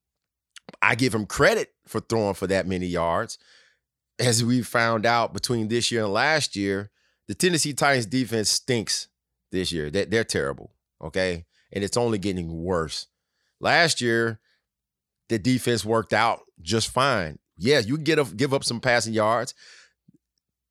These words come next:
We're gonna make you throw the football instead of you being able to run it. That's why you have to take away one or the other. Going back to that final drive,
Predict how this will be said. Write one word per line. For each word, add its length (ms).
We're 160
gonna 400
make 360
you 200
throw 220
the 80
football 600
instead 320
of 140
you 120
being 280
able 180
to 120
run 320
it. 80
That's 200
why 180
you 140
have 100
to 80
take 300
away 320
one 460
or 180
the 260
other. 360
Going 260
back 180
to 100
that 160
final 340
drive, 640